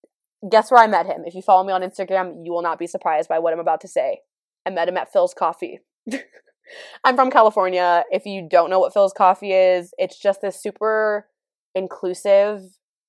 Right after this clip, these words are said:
kind of ingenious coffee shop. They, um, I'm not sponsored or anything, but it's just, they set it up,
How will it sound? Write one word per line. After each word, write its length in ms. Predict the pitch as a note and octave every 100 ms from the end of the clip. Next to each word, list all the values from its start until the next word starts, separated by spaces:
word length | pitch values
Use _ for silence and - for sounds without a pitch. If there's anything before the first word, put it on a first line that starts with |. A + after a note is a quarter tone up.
| -
kind 260 | - A3
of 120 | A3+ -
ingenious 960 | F#3+ F3+ F#3 F#3 F3+ F#3 F#3+ - - _ _ -
coffee 260 | F3+ G#3
shop. 320 | G3 G#3+ A3 - - - -
They, 260 | F#3 G3 F#3
um, 260 | F3+ F3+ F3
I'm 100 | G3+
not 140 | G#3+
sponsored 320 | - F3 F3
or 40 | D#3+
anything, 300 | E3 C3+ E3
but 100 | F3
it's 100 | F3+
just, 160 | F#3 G3
they 140 | F#3+
set 220 | F#3 G#3
it 80 | G#3
up, 160 | F3+